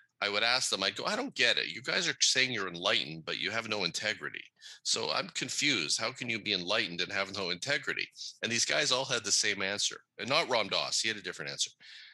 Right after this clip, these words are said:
They all said, "Oh, Jeff, enlightenment comes to who it comes to."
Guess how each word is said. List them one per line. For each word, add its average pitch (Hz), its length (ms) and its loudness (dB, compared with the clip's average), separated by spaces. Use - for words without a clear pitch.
They 107 140 2
all 127 160 2
said, 98 480 4
"Oh, 240 320 2
Jeff, - 480 2
enlightenment 175 760 0
comes 151 380 0
to 151 120 -4
who 139 160 -4
it 127 100 -8
comes 127 400 2
to." - 120 -8